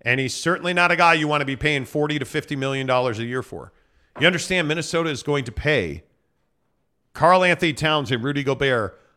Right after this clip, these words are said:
combined a hundred million dollars a season. Let that sink in. <coughs> Let that sink in. <coughs> Uh, I just, mm, mm, mm. Uh, Brent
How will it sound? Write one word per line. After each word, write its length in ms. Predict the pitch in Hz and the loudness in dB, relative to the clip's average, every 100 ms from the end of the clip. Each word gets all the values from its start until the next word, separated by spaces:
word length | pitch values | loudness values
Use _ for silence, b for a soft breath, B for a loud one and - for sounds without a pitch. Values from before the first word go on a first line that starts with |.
| _ | _
combined 500 | - 165 151 160 156 | -2 2 6 4 4
a 60 | 127 | 0
hundred 420 | - 160 151 143 | -2 -4 -2 -4
million 340 | 143 139 131 123 | -4 -2 -2 0
dollars 400 | 120 117 104 107 | 0 0 -2 -6
a 80 | |
season. 460 | - 113 95 82 78 _ _ _ _ _ - - - - _ - | -8 -8 -10 -12 -16 _ _ _ _ _ -6 -4 -4 -6 _ -4
Let 240 | 123 - | -2 2
that 180 | 156 143 | 2 2
sink 300 | - 135 113 | 0 -6 -4
in. 200 | 101 78 - _ _ _ | -6 -6 -14 _ _ _
<coughs> 400 | _ _ - - | _ _ -8 -2
Let 280 | 175 151 151 | 2 2 4
that 200 | 160 156 | 2 2
sink 280 | 165 147 160 | 2 0 0
in. 240 | 123 82 - - | -2 -4 -4 -2
<coughs> 200 | 180 120 _ _ _ _ - | -2 -4 _ _ _ _ -4
Uh, 140 | 117 - | -4 2
I 160 | 131 135 | 4 4
just, 340 | 147 139 - | 0 -4 -6
mm, 180 | 123 127 | -8 -6
mm, 140 | 127 - | -8 -10
mm. 260 | 127 104 80 B B B - | -8 -8 -10 B B B 2
Uh, 280 | 143 147 147 | 6 6 6
Brent 240 | 165 214 | 4 4